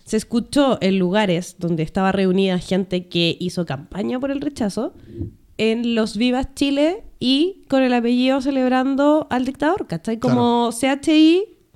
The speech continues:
Speaker 1: sí,
Speaker 2: Sí.
Speaker 1: lele, Viva Chile
Speaker 2: Bueno, se
Speaker 1: y
Speaker 2: había visto
Speaker 1: Pinochet,
Speaker 2: también cuando
Speaker 1: ¿cachai?
Speaker 2: ganó Piñera, que el weón
Speaker 1: Entonces,
Speaker 2: salió con un busto.
Speaker 1: di-, ni siquiera estamos hablando del dos mil doce, estamos hablando del dos mil veintidós, dos mil veintidós, el próximo año se cumplen cincuenta años del golpe de Estado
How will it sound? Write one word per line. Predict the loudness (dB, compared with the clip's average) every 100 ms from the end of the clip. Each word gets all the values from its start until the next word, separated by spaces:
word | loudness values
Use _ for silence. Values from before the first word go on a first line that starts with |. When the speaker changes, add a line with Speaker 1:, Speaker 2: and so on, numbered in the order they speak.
| _
Speaker 1:
sí, | -6 -2 0 -2 -4
Speaker 2:
Sí. | -2
Speaker 1:
lele, | 0 2 2 0
Viva | 0 -2 -2 2
Chile | 4 6
Speaker 2:
Bueno, | 4
se | 2
Speaker 1:
y |
Speaker 2:
había | 4 4
visto | 4 2
Speaker 1:
Pinochet, | 2
Speaker 2:
también | 2 2
cuando | 2 2
Speaker 1:
¿cachai? | 2
Speaker 2:
ganó | 2 2
Piñera, | 0 2 0 -2 -12 _ _ -6
que | -4
el |
weón | 0 2
Speaker 1:
Entonces, | 2 2 2
Speaker 2:
salió | 0
con | 0 0
un | 0
busto. | 2 0 -2 -14 -14 -6
Speaker 1:
di-, | 0 0
ni | 0 0
siquiera | 0 0
estamos | 0 2
hablando | 0 0
del | 0
dos | 0
mil | -2
doce, | -4
estamos | -4 -4
hablando | -2 -2 -2 -2
del | -4
dos | -8 -2
mil | 2 4
veintidós, | 2 2 0 0 -2
dos | -8 -6
mil | -4 -4
veintidós, | -4 -4 -4
el | -4
próximo | -6 -4 -2
año | -2 -2
se | -4
cumplen | -4 -6
cincuenta | -4 -6 2 2 2 -2 -2
años | -2 -2
del | -2
golpe | -4 -4 -4
de | -4
Estado | -4 -2 -2 -2